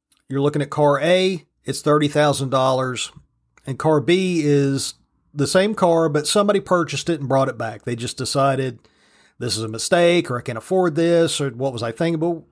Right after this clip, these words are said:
they just brought it back. Car's only got, like, five miles on it. Mechanically, the cars are in identical condition. Are you gonna pay full new price for the used car? Of course you wouldn't.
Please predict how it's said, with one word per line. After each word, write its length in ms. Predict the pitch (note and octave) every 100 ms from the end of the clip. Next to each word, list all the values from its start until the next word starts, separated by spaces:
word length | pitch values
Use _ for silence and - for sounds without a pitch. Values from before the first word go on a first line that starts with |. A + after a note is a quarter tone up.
| -
they 160 | D#3+
just 220 | F3 D#3+ -
brought 220 | F3+ E3
it 100 | C#3
back. 320 | B2+ A2+ A2 _ _ _ _ _ _ _ _ -
Car's 260 | E3 F#3 F3
only 200 | F#3 F#3
got, 200 | F3 D#3
like, 220 | E3 -
five 320 | D3+ D3 D#3
miles 340 | D3+ D3+ D3
on 220 | D3 C#3+ D3+
it. 180 | C#3+ _ _ _ _ -
Mechanically, 1040 | C3 C3+ - F3+ F#3+ F3+ F#3+ F#3 F#3 F3+ _ -
the 100 | C#3+
cars 340 | - D3+ E3
are 120 | D3+
in 60 | C#3
identical 680 | C#3 A2+ C3+ D3 D3 D3+ D3
condition. 760 | D3 D3 B2 B2+ A2 G#2 F#2 _ _ _ _ _ -
Are 140 | C#3+
you 220 | C#3+ F#3+
gonna 220 | A3 A3+
pay 640 | A3 F3+ F3 E3 D#3 D3 - _
full 400 | - E3+ E3+ F3
new 260 | D3+ D#3+ E3
price 720 | D3+ E3+ D3 A#2 A#2+ - - _ _ _
for 200 | - D#3
the 120 | C3
used 520 | C3 C3 D3+ D3+ C#3+ -
car? 540 | - F3+ A#2+ - - _ _ _ _ _ _ _ _ _ _ _ _ -
Of 120 | D3+
course 300 | C#4+ D4 -
you 80 | B2+
wouldn't. 360 | A2 - -